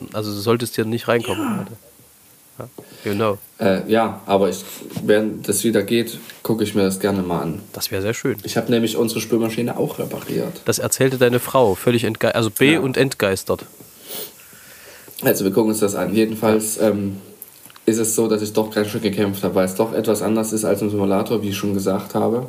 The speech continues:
Speaker 1: Aber gekämpft
Speaker 2: Und es
Speaker 1: im,
Speaker 2: ist sehr
Speaker 1: im Sinne von emotional gekämpft oder gekämpft im Sinne von, das Ding unter Kontrolle zu halten, weil es ein fetter Vogel ist? Oder was war das Problem?
Speaker 2: Naja, es ist, man muss sich wirklich sehr konzentrieren.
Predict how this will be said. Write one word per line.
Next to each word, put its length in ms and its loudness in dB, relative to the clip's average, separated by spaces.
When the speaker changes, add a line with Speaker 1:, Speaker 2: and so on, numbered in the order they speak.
Speaker 1:
Aber 160 2
gekämpft 360 0
Speaker 2:
Und 60 2
es 60 0
Speaker 1:
im, 60 2
Speaker 2:
ist 100 -2
sehr 320 0
Speaker 1:
im 200 -4
Sinne 220 0
von 200 -2
emotional 560 0
gekämpft 420 2
oder 160 4
gekämpft 440 0
im 100 -2
Sinne 220 0
von, 340 2
das 200 0
Ding 160 0
unter 180 0
Kontrolle 380 0
zu 160 2
halten, 240 2
weil 80 4
es 120 -2
ein 60 -16
fetter 220 -2
Vogel 380 4
ist? 220 0
Oder 300 2
was 240 -4
war 80 0
das 100 -12
Problem? 360 -2
Speaker 2:
Naja, 220 2
es 120 -6
ist, 100 -6
man 180 2
muss 140 0
sich 120 -4
wirklich 240 0
sehr 400 2
konzentrieren. 800 -2